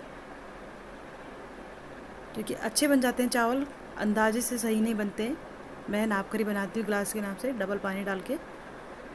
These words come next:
और हल्दी मैंने, आ, last में ऐड करी दो चम्मच, तो सब, सब तरफ एक ही चम्मच, एक ही जैसा color आए। और कुकर को हम बंद कर देंगे। एक विसल के बाद आपके चा-, पुलाव ready है।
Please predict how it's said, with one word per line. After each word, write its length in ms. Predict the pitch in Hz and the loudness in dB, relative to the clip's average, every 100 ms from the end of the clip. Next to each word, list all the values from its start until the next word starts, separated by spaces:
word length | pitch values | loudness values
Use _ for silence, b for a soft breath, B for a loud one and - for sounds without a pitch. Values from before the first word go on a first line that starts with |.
| - - - | -14 -12 -6
और 360 | 196 208 214 | 0 2 2
हल्दी 260 | 226 214 214 | 4 6 6
मैंने, 160 | 226 240 | 6 6
आ, 140 | 208 | 6
last 300 | 208 208 - | 6 4 4
में 80 | 240 | 4
ऐड 100 | 220 | 4
करी 160 | 233 | 4
दो 140 | 233 226 | 6 6
चम्मच, 420 | 226 208 269 - - - | 6 2 2 -2 -10 -6
तो 60 | |
सब, 120 | 214 214 | -2 0
सब 180 | 226 | 0
तरफ 180 | 214 240 | 2 2
एक 100 | 240 | 2
ही 60 | 208 | 2
चम्मच, 320 | 233 220 214 | -2 -2 -2
एक 200 | - 208 | 0 0
ही 80 | 214 | 0
जैसा 200 | 208 220 | 0 0
color 280 | 202 208 196 | 2 2 2
आए। 140 | 214 - B B - | -2 -6 B B -8
और 40 | 190 | -2
कुकर 300 | 226 220 226 | 0 2 2
को 80 | |
हम 120 | 226 214 | 4 4
बंद 240 | 202 196 | 2 0
कर 120 | 208 | 0
देंगे। 340 | 170 208 208 311 - - - - - | 0 0 0 -2 -6 -14 -14 -2 6
एक 200 | 247 254 | 6 6
विसल 240 | 254 240 | 4 6
के 120 | 254 | 6
बाद 220 | 233 226 | 6 4
आपके 180 | 220 214 | 4 0
चा-, 280 | 220 220 208 | 2 2 2
पुलाव 400 | 175 - 208 208 | -2 2 6 6
ready 340 | 208 196 202 | 8 6 8
है। 100 | 247 | 6